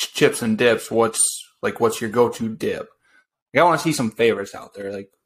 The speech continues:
our categories are a little broad, capture many different items, so I wanna see some specifics out there from the listeners.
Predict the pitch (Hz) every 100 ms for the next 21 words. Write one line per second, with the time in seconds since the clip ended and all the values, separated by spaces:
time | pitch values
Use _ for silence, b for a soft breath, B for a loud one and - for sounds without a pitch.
0 | _ 127 - 139 135 127 117 117 110 117
1 | 113 110 107 104 104 113 _ - 117 -
2 | 107 104 110 _ _ _ _ _ _ 123
3 | 131 123 113 113 110 110 104 98 107 -
4 | 113 104 98 - - 127 123 - 117 -
5 | 104 - - 107 - 107 - - - -
6 | - - - - - - - - - -